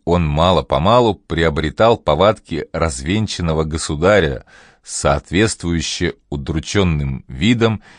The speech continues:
и унылым взглядом на окружающий мир. С первых же слов Лигуэн прервал Камиля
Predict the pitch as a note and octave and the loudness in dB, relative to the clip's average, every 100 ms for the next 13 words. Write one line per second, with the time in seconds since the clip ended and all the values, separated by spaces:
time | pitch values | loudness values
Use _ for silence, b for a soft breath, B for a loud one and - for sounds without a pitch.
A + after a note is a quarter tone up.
0 | b b b - F#2 - E2+ F2 G#2 F#2 | b b b -6 -6 -2 0 2 2 2
1 | D2+ C2+ C#2+ D#2+ A2+ G#2+ G2 E2+ D#2 - | 0 -4 -4 2 4 4 2 2 -2 -4
2 | - D2 C#2 F2 F#2 D2+ - - D2 D2 | -6 -6 0 2 2 0 -8 -6 -6 -6
3 | - C2+ B1+ - _ _ _ _ _ _ | -6 -6 -6 -10 _ _ _ _ _ _
4 | _ _ _ _ - - C3 C3+ A#2+ F2+ | _ _ _ _ -12 2 4 6 4 2
5 | F#2 F#2+ - A#2+ C#3+ - - D#2+ E2 D#2+ | 0 -2 0 4 4 2 -8 -2 0 4
6 | G2+ B2+ B2+ - - E2 F#2 G2 F#2+ D2+ | 4 4 2 -8 -6 0 2 4 4 4
7 | A#1+ C#2 E2+ B2+ B2 A#2 | 0 -4 -2 0 0 0